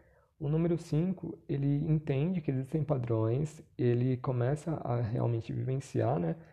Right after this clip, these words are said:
esses padrões, mas chega um momento em que ele pensa que é necessário que você enxergue além, que você quebre padrões pra que você continue a ter liberdade, né, pra que você continue o seu aprendizado,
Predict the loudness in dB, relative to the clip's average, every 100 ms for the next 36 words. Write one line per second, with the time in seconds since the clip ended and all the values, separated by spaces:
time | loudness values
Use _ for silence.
0 | -20 _ -12 -12 -2 0 2 2 2 0
1 | -4 -4 0 2 2 4 2 2 0 0
2 | 0 0 0 0 2 0 -2 -4 -12 -20
3 | -18 -2 2 2 2 4 6 4 0 -4
4 | -2 0 0 2 2 4 4 4 4 2
5 | -2 -8 -8 -6 -4 -4 0 0 2 0
6 | 0 0 2 0 0 -2 -2 -2 -2 -2
7 | -2 -2 -2 0 0 -2 -8 -20 -20 -8
8 | -2 2 2 4 2 2 0 0 0 0
9 | -2 -2 -4 -4 -4 -2 -4 -2 -2 -2
10 | -2 -2 -2 0 0 2 2 2 0